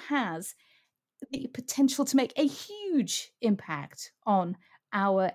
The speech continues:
ability to save for a pension. So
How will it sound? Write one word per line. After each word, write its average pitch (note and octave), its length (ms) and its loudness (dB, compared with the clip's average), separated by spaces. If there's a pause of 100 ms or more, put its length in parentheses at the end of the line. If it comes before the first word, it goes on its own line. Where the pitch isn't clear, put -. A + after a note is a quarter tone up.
ability G#3+ 760 0 (100)
to G3+ 260 0
save F#3+ 600 0 (120)
for E3+ 480 -2
a F#3+ 60 -10
pension. G#3+ 600 -4 (420)
So A3 400 2